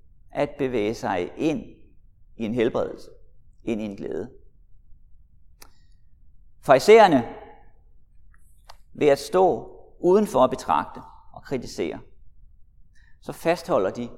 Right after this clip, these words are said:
splittelsen. Men Jesus vil invitere dem indenfor for at have deres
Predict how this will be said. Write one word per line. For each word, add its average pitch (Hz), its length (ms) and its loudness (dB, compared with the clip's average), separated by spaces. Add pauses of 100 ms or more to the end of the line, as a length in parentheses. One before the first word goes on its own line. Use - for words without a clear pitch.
(140)
splittelsen. 107 580 -8 (1200)
Men 160 120 -6
Jesus 185 300 -4
vil 156 300 -2
invitere 139 460 -2
dem 117 260 -4 (280)
indenfor 147 720 -4 (460)
for 151 60 -6
at 143 60 -8
have 131 140 -6
deres 123 320 -6